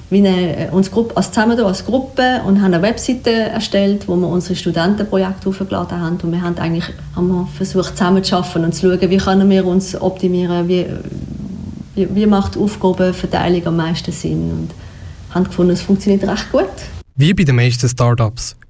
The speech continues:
Speaker 2: heisst aber, eine Firma zu gründen, auch gewisse Abstriche zu machen. Schliesslich hat man noch kein sicheres Einkommen. Und das bei einem Lohnniveau, das ja in der Schweiz eigentlich sehr hoch ist.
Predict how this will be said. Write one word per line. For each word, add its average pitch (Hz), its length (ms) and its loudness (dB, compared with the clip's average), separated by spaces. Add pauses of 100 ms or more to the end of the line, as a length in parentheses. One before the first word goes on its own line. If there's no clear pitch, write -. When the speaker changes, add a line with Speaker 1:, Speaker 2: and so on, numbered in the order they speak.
Speaker 2:
heisst 139 280 2
aber, 127 140 4
eine 113 80 4
Firma 127 300 4
zu - 80 -8
gründen, 151 500 4
auch 180 120 2
gewisse 180 340 2
Abstriche 120 440 2
zu - 100 -2
machen. - 280 -6 (540)
Schliesslich 131 380 4
hat 120 140 4
man 131 80 6
noch 123 120 4
kein 139 100 2
sicheres 131 420 4
Einkommen. 135 460 0 (360)
Und 127 180 2
das 135 260 0
bei 131 120 4
einem 123 220 6
Lohnniveau, 127 540 4 (220)
das 131 140 4
ja 127 80 4
in - 20 4
der 117 40 2
Schweiz - 400 -2
eigentlich 120 460 2
sehr 262 200 0
hoch 131 200 4
ist. - 260 -10